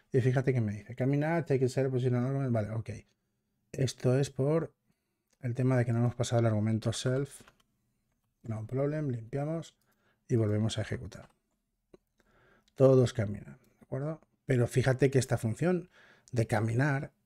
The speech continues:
está definida en la clase padre y mi clase nieto no hereda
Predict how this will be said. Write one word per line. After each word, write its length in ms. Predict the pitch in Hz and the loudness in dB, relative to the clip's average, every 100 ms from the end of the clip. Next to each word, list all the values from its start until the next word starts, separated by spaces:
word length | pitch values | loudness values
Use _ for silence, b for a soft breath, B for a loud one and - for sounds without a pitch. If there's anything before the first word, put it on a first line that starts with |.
| - | -10
está 280 | - - | -2 2
definida 440 | 139 151 - 131 135 | 4 4 4 2 2
en 80 | 120 | 0
la 80 | |
clase 320 | 104 113 - 101 | 0 0 0 -4
padre 460 | - 143 123 101 - | -4 -4 -2 -4 -2
y 140 | 143 | 2
mi 180 | 131 120 | 4 4
clase 340 | 120 127 - | 2 0 2
nieto 440 | 170 160 123 123 123 | 2 2 0 -2 -2
no 320 | 143 131 139 | 2 4 6
hereda 520 | 160 123 185 196 90 | 6 6 2 0 -4